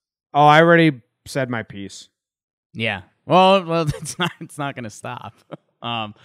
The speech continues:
Speaker 2: but yeah, I'm, I'm excited. I think, I think you and I are gonna end up out there, and I think we're gonna have a lot of fun with that. Uh, so cool. Base-,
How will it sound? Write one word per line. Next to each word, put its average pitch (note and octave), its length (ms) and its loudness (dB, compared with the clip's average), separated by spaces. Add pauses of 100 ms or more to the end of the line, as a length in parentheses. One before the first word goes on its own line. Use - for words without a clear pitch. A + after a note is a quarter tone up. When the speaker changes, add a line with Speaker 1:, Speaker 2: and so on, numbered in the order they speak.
(460)
Speaker 2:
but C#3 320 -2
yeah, E3 260 4
I'm, E3+ 240 -2
I'm E3+ 220 -2
excited. D3 320 -2
I D3 60 0
think, D3+ 280 -4
I C#3+ 120 -2
think D3+ 180 -4
you C#3+ 160 -2
and C3+ 80 -2
I C3 140 -2
are B2+ 100 -2
gonna A#2+ 200 -6
end A#2 200 -6
up A2+ 160 -6
out A2+ 220 -4
there, A2 180 -6
and A2 80 -8
I G#2+ 80 -8
think G#2 160 -12
we're G#2+ 100 -12
gonna G#2 140 -10
have G2+ 100 -10
a G2+ 40 -12
lot G#2 260 -8
of G#2 60 -12
fun G#2 260 -12
with G2+ 160 -14
that. G2 320 -12 (480)
Uh, G2 360 -14 (260)
so E3+ 240 -4
cool. A#3 460 -10
Base-, D#3+ 360 -8